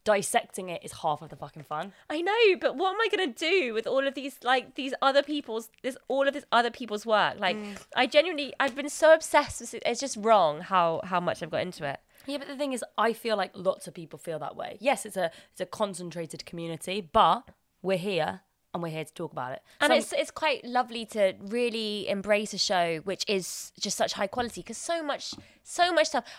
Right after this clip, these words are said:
Speaker 2: Our standards, I think, as an audience have become so low
Speaker 1: Mm.
Speaker 2: because of lockdown and anything. We'll, we'll devour anything. Like, I rewatched a bit of, well, I watched the, the, uh, the first episode of the new series of Tiger King.
Speaker 1: Mm-hmm.
Speaker 2: And I remember when I watched the first series, it was during lockdown.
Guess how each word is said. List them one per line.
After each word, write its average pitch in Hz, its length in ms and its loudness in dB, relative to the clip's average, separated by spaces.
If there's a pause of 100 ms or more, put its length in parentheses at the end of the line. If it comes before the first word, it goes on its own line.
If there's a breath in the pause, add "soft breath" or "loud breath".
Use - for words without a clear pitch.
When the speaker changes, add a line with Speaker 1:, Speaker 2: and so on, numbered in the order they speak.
Speaker 2:
Our 269 160 4
standards, 311 500 2
I 226 120 2
think, 233 180 -8
as 226 80 -8
an 208 80 -10
audience 208 400 -4
have 190 80 -12
become 214 240 -10
so 254 640 -2
low 208 400 4
Speaker 1:
Mm. 151 220 -4
Speaker 2:
because 180 220 -6
of 185 60 -8
lockdown 190 340 0
and 151 80 -4
anything. 147 260 -6
We'll, 208 200 -4 (280 loud breath)
we'll 269 140 0
devour 262 360 4
anything. 202 340 0
Like, 175 160 -6
I 208 80 0
rewatched 220 420 -6
a - 20 -10
bit 190 180 -2
of, 185 140 -8 (320 loud breath)
well, 202 100 4
I - 20 6
watched - 460 0
the, 190 180 2 (160)
the, 185 240 0
uh, 190 80 0 (380)
the 196 80 -4
first 196 280 0
episode 190 240 -6
of 175 120 -8
the 175 220 -4
new 208 320 2
series 180 280 -4
of 175 80 -10
Tiger 233 380 0
King. - 320 -12
Speaker 1:
Mm-hmm. 208 200 -8 (120)
Speaker 2:
And 214 120 -2
I 220 40 4
remember 240 260 -2
when 220 140 0
I 208 140 0
watched - 200 -6
the 190 60 -12
first 311 340 4
series, 151 240 -4
it - 80 -10
was 156 80 -10
during 165 160 -8
lockdown. 151 380 -8